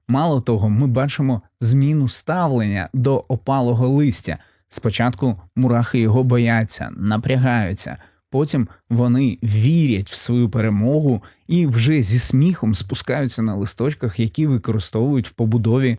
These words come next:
ніби птаха. Ну а після моменту падіння і зневіри їм знов стає не до сміху. І не лякатися кожного листочка, що торкається землі, стає неможливо. Хтось вважає, що коли лиходію повертають його ж слова, це таке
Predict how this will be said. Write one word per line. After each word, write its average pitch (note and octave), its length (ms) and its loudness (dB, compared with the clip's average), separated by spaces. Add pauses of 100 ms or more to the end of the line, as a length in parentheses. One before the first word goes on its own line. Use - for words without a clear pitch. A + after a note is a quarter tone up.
ніби B2 400 4
птаха. A2+ 600 -2
Ну B2+ 180 2
а A#2+ 200 0
після A2+ 560 0
моменту A2+ 500 2
падіння A2 460 0
і G2+ 80 0
зневіри C#3 680 0
їм A2 380 0
знов G#2+ 360 0
стає G#2+ 460 0
не G#2+ 160 2
до A2+ 120 2
сміху. C3 680 -2
І E3 140 2
не C#3+ 380 4
лякатися A2 580 -2
кожного B2 420 0
листочка, A#2 520 -2
що A2+ 160 -2
торкається A2 540 -2
землі, A#2 380 0
стає G2+ 480 0
неможливо. G#2 1160 -2
Хтось - 300 -4
вважає, B2 360 0
що B2 180 -4
коли C#3 220 -2
лиходію A2+ 560 0
повертають A#2 640 -2
його B2 300 2
ж - 120 -2
слова, A3+ 440 0
це C3 480 0
таке G#2 380 -4